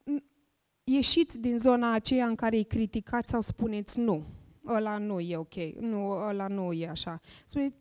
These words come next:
așezați-vă pe scaun și spuneți: "Ok, oare oamenii ăia de ce reacționează așa? Ce e în spatele lui? Ce s-a întâmplat? De un om e supărat sau țipă sau, uh,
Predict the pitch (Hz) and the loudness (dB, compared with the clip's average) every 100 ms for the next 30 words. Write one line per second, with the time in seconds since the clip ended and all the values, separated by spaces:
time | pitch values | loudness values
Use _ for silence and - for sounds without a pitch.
0 | _ _ - 226 269 302 311 269 240 233 | _ _ -6 -4 -2 -4 -2 -2 -2 -4
1 | 262 254 240 240 - 240 233 - 262 - | -6 -6 -6 -10 -8 -6 -6 -8 -10 -6
2 | 190 185 - 233 247 240 - _ _ 254 | -4 -4 -4 -2 0 -2 -6 _ _ -4
3 | 262 269 262 254 240 - 220 165 - 175 | -2 0 0 -2 -2 0 0 -2 -4 -4
4 | 165 175 175 190 180 - _ _ _ _ | -2 -2 -2 -4 -6 -12 _ _ _ _
5 | _ _ - 269 220 - 214 175 208 190 | _ _ 4 6 4 0 -2 -2 -2 -2
6 | 185 185 180 - - - _ - 277 247 | 2 0 0 -6 -18 -20 _ 2 2 4
7 | 202 190 202 185 214 175 - - 202 202 | 0 -2 -4 0 2 0 -4 -14 -2 -2
8 | 196 - - 220 214 226 214 208 208 202 | -2 -8 -4 -2 0 -2 -2 -2 -2 0
9 | 202 196 - 214 - 226 269 - 180 175 | -2 -6 -6 -6 -4 -6 -6 -6 -6 -4
10 | 175 - - - 165 156 190 175 180 180 | -6 -6 -6 -4 -10 -8 -6 -4 -4 -2
11 | 185 185 180 180 180 | -2 0 0 -2 -4